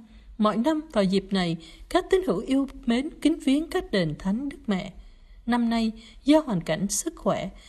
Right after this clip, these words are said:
chúng ta đến các nơi này cách thiêng liêng, dâng lên Đức Trinh Nữ những quan tâm,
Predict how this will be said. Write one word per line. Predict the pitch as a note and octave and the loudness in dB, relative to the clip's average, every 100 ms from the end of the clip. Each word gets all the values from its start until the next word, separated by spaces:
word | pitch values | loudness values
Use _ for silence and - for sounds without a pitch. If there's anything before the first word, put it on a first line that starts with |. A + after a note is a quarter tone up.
| - | -14
chúng | - E4+ | 0 2
ta | D#4 C#4+ | 4 2
đến | C#4 C#4 E4+ | 2 0 0
các | F4 E4 | -2 0
nơi | D4 | 2
này | C4+ G3+ D#3+ | 2 0 -2
cách | - C#4 C#4 | -2 -4 -4
thiêng | - C4+ C4+ | -2 0 2
liêng, | C4 B3+ - - - | 0 -2 -8 -20 -8
dâng | G3 A#3 A#3 | -2 0 0
lên | A#3 A#3 A3 | 0 0 0
Đức | D#4 - | 0 2
Trinh | D4+ C#4+ | 2 4
Nữ | G3 E3 B3 | 2 0 0
những | G3+ A3+ - | 0 -2 0
quan | D4+ D4 C#4+ | 0 0 0
tâm, | C#4 | 0